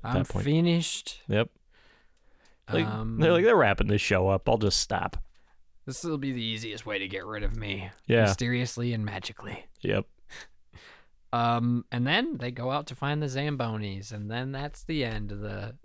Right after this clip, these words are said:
Speaker 2: episode.
Speaker 1: Mm-hmm.
Speaker 2: That's a wrap.
Speaker 1: Yep.
Speaker 2: Uh,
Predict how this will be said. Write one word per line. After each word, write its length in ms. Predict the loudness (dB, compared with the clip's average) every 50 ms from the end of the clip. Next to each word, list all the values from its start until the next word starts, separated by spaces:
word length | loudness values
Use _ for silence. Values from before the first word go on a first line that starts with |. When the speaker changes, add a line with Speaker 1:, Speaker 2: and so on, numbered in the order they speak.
| -10 -8
Speaker 2:
episode. 680 | -6 -6 -6 -8 -2 4 6 6 6 6 4 2 0 2
Speaker 1:
Mm-hmm. 380 | 2 2 2 2 2 2 2 2 0 -2 -8 -16 -18 -18 -18 -18 -18 -12 -8
Speaker 2:
That's 220 | -6 -6 -4 -4 -4
a 40 | -2
wrap. 440 | -2 0 0 -2 -2 -4 -8 -12 -18 -18 -18 -14 -6
Speaker 1:
Yep. 300 | 0 2 4 4 2 2 -6 _ _ -20 -20 -20 -20 -20 -20 -20 -20 -20 -20 -20 -20 -20 -20 -20 -20 -20 -20 -20 _ _ 0
Speaker 2:
Uh, 800 | 2 4 4 4 4 4 4 4 4 4 2 2 2 0 0 -2